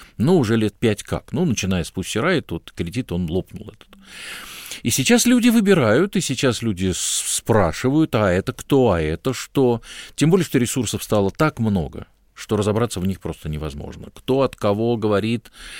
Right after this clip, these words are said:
Э, "Да, в девяностые, в нулевые годы требовалось благословение, сейчас уже никакого благословения не действует, никто почти не спрашивает, как, по какому благословению вы говорите,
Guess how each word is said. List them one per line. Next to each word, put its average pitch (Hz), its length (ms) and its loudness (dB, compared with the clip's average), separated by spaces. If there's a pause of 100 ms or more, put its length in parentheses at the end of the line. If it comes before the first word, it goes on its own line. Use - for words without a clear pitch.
(360)
Э, 117 240 4
"Да, 185 460 4
в 104 420 -4
девяностые, 131 760 2
в 92 120 -6
нулевые 113 400 4
годы 101 420 4
требовалось 92 480 0
благословение, 139 800 0
сейчас 135 460 -2
уже 104 180 0
никакого 95 400 0
благословения 82 540 -2
не 80 60 -2
действует, 160 540 -2
никто 147 640 -4
почти - 320 -8
не 76 100 -6
спрашивает, - 640 -6
как, - 200 -10
по - 240 -12
какому 95 320 -4
благословению 90 560 -4
вы 78 80 -6
говорите, 82 580 -8